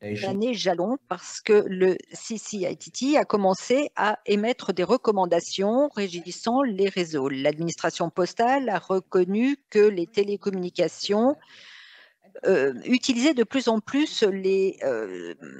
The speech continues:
Speaker 2: réseaux et les ordinateurs. Donc, c'est posé la question du courrier électronique. On s'est demandé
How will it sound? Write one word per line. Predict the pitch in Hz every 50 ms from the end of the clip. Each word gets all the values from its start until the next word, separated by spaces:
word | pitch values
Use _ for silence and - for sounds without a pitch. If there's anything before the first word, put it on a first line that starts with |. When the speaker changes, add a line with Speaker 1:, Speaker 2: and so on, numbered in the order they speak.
| 53 53 _ _ _ _ _ _ -
Speaker 2:
réseaux | - - - 220 240 208 185 233 269 302 330 330 330 311 254 - -
et | 220 233
les | 220 220 196 -
ordinateurs. | 214 190 185 - _ - 208 202 208 196 - - 185 151 143 135 131
Donc, | 151 185 190 -
c'est | - - - - - - - - - - -
posé | - 240 254
la | 233 196
question | - 196 180 - - - 277 294
du | 254 220 202
courrier | - 208 202 208 233 269
électronique. | 277 247 226 196 - - - 196 185 165 143 139 - -
On | 147 160
s'est | 165 - - 165
demandé | 156 156 170 156 170 170 180 185 175 233 262 285 269